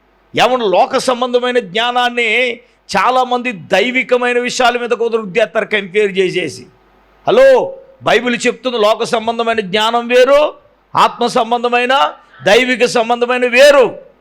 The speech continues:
ఆత్మ సంబంధమైన మనుషులు వేరు,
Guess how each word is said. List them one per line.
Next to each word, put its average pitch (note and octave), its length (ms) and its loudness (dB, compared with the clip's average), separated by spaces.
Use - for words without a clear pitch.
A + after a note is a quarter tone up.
ఆత్మ A#3+ 280 0
సంబంధమైన B3 640 0
మనుషులు A#3+ 460 0
వేరు, C4+ 580 4